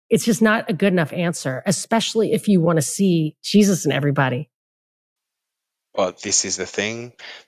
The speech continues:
Speaker 2: that spirit has removed the ability to even want to see the, the, the, the Jesus, the Yeshua in anybody. They don't wanna see the light.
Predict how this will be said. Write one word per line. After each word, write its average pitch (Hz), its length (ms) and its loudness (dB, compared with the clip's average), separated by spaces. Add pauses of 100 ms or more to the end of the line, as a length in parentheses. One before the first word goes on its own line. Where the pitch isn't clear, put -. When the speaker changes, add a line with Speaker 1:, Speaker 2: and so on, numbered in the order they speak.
Speaker 2:
that 101 180 -2
spirit - 880 0 (240)
has 95 800 -2
removed 101 880 -8
the 101 140 0
ability 104 460 -2
to - 160 -6
even 90 340 -8
want 113 220 -2
to - 100 -4
see 123 220 0
the, 120 220 0 (160)
the, 107 80 -12
the, 107 320 -2
the 113 80 -2
Jesus, 107 480 -6
the 104 100 -2
Yeshua 98 560 0
in 98 140 -8
anybody. 131 520 -2 (280)
They 135 60 0
don't 151 100 0
wanna 104 140 -4
see - 140 -2
the 92 100 0
light. 90 380 -4